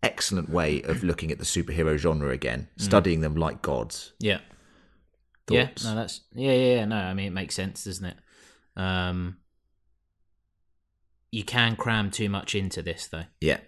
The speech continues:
Speaker 1: I agree with that. I agree with, sometimes, I will say this, the one thing about The Leftovers is it is overwhelming. Um, the references, the subtext, the context.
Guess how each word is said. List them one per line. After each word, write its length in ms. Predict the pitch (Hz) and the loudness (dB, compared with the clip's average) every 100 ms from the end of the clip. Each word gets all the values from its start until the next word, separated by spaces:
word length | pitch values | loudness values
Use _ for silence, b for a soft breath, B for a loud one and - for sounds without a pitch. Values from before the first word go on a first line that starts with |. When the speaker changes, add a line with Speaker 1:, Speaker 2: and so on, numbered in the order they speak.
| _ _ _ - | _ _ _ -4
Speaker 1:
I 100 | 78 | 0
agree 220 | 82 95 | 2 4
with 120 | 78 71 | 4 2
that. 220 | 76 - - _ _ - - | -2 -4 -14 _ _ -14 -2
I 100 | 85 | 2
agree 200 | 107 98 | 4 2
with, 120 | - | 2
sometimes, 600 | 120 120 113 110 101 - - _ _ | 0 4 4 4 2 -2 -12 _ _
I 80 | 87 | 2
will 200 | 98 92 | 4 4
say 220 | - 92 | 4 4
this, 320 | 73 69 - | 4 2 0
the 100 | - | 0
one 160 | 85 90 | 0 2
thing 120 | 90 | 2
about 140 | 85 | 2
The 60 | - | 2
Leftovers 480 | 82 - 76 71 69 | 0 2 0 0 0
is 320 | 69 69 - _ _ - | 0 -2 -8 _ _ -2
it 120 | 82 | 2
is 120 | 80 | 4
overwhelming. 680 | 82 78 80 80 78 73 60 - _ _ | 2 2 4 4 4 0 -4 -10 _ _
Um, 680 | 71 73 71 71 69 69 69 - | -4 -2 0 -2 -2 -4 -6 -6
the 100 | 69 | 0
references, 840 | 73 - 71 - - 67 65 - | 0 -2 -6 -6 -4 -4 -4 -6
the 100 | - | -6
subtext, 720 | - 73 67 - 57 - - | -4 -4 -6 -8 -8 -8 -10
the 100 | - | -8
context. 460 | - 69 65 53 | -6 -4 -6 -8